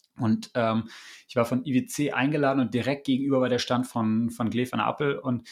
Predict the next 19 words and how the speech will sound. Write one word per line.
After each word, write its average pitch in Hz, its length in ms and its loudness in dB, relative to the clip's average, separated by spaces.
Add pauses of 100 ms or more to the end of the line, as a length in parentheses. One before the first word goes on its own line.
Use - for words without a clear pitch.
(240)
die 98 140 0
hatten 127 320 -2
auch 135 160 -6
dort, 135 340 2
das 127 140 -4
gesamte 127 340 0
Thema 139 300 2
war 123 100 2
alles 131 240 -4
mit 131 140 4
so 113 160 0
Blüten 139 640 2
und 127 100 4
floralen 127 720 2
Elementen 127 800 0
und 123 240 -2
das 123 220 0
war 131 100 4
schon, 127 220 0